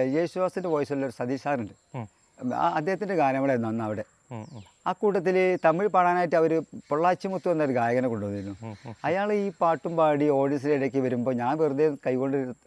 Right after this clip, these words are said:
Speaker 1: ഒരു, ഒരു താളം ഇട്ട് കൊടുത്തപ്പം
Speaker 2: ഉം.
Speaker 1: പുള്ളിക്കാരൻ എൻ്റെ കൈ പിടിച്ച് വലിച്ച്
Speaker 2: ഉം.
Speaker 1: മൂപ്പരെ കൂടെ പിന്നെ ഡാൻസ് ചെയ്യാൻ പറഞ്ഞു.
Speaker 2: ഉം, ഉം,
Speaker 1: ഡാ-,
Speaker 2: ഉം.
Speaker 1: എന്നോട് കഴിയുന്ന രീതിയിലുള്ള ഡാൻസൊക്കെ ഞാൻ ഇളകി കൊടുത്തു.
Speaker 2: ഉം,
Speaker 1: പക്ഷേ
Speaker 2: ഉം.
Speaker 1: ആ, ഞാൻ ഡാൻസോട് കൂടി
Speaker 2: ഉം.
Speaker 1: ഈ പാട്ട് എനിക്ക് കുറച്ച് അറിയാവുന്നത് കൊണ്ട്
Speaker 2: ഉം.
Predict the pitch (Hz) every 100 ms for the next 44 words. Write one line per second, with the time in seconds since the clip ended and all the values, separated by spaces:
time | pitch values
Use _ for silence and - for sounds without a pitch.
0 | - 123 131 - 202 147 131 123 131 135
1 | 127 131 113 123 123 - 120 120 123 143
2 | 147 135 127 123 127 127 107 127 117 98
3 | 135 165 - 113 101 120 107 151 131 127
4 | 135 - _ _ - 131 127 120 123 139
5 | 151 156 120 107 110 - - 117 135 127
6 | 156 185 170 170 185 208 214 196 214 214
7 | 208 208 190 190 180 196 262 254 170 170
8 | 160 127 - 123 117 156 147 135 131 135
9 | 139 170 185 - - 131 135 147 175 185
10 | 165 160 170 - - 123 147 170 165 165
11 | 180 165 156 135 165 147 151 151 156 156
12 | 151 175 - 127